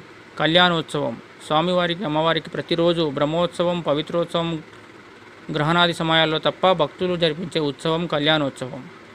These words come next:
బ్రహ్మోత్సవం. శ్రీనివాసుని ఉత్సవమూర్తి అనగా మలయప్ప స్వామివారికి పూజ జరిపే వేద మంత్రాలతో మూడు వాహనాలపై శేష, గరుడ, హనుమంతులతో ఊరేగిస్తారు. ఇది సంక్షిప్తంగా జరిగే బ్రహ్మోత్సవం. కళ్యాణోత్సవం తర్వాత దీన్ని నిర్వహిస్తారు.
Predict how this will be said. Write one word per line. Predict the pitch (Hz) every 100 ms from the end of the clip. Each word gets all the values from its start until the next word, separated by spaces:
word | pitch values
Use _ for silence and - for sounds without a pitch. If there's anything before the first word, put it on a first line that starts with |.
| - -
బ్రహ్మోత్సవం. | 156 170 190 180 151 135 - -
శ్రీనివాసుని | 160 180 185 175 175
ఉత్సవమూర్తి | 160 143 180 175 165 156
అనగా | 151 160 175
మలయప్ప | 160 151 170 170
స్వామివారికి | 165 160 156 151 147
పూజ | 156 156 160
జరిపే | 156 151 156
వేద | 147 139 160
మంత్రాలతో | 170 165 170 160 156 156
మూడు | 143 165
వాహనాలపై | 156 156 151 170 160 165 160 - - - -
శేష, | 156 160
గరుడ, | 175 151 156 165
హనుమంతులతో | 156 147 156 156 156 165 - - - - 165 160 185
ఊరేగిస్తారు. | 160 170 170 143 - 139 139
ఇది | 147
సంక్షిప్తంగా | 147 156 156 185 - 180 175
జరిగే | 160 151 156
బ్రహ్మోత్సవం. | 143 139 156 - 143 135 - - - - - - - -
కళ్యాణోత్సవం | 160 175 185 185 175 170
తర్వాత | 160 160 165
దీన్ని | 170 156 156
నిర్వహిస్తారు. | 143 143 156 143 - 131